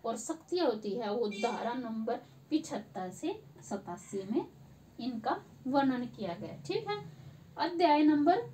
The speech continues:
ग्यारह, पंचायत समिति में वित्त व कराधान, धारा नंबर अट्ठासी से एक सौ पाँच में इनका वर्णन किया गया है।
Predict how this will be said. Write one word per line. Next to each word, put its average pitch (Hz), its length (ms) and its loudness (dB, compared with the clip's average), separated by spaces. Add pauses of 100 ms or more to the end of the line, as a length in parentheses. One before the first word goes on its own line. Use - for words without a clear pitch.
(120)
ग्यारह, 208 460 -2 (400)
पंचायत 320 500 4
समिति 214 440 -6 (680)
में 254 500 -2
वित्त 359 280 -2
व 226 220 -2 (140)
कराधान, 226 540 -4 (280)
धारा 196 340 -2
नंबर 185 220 -6
अट्ठासी - 560 -10
से 359 140 -4 (400)
एक - 160 -16
सौ 427 220 0 (340)
पाँच 208 320 -6
में 208 200 -2
इनका 214 240 0 (340)
वर्णन 220 360 2
किया 185 220 -12
गया 185 140 -10
है। 202 160 -10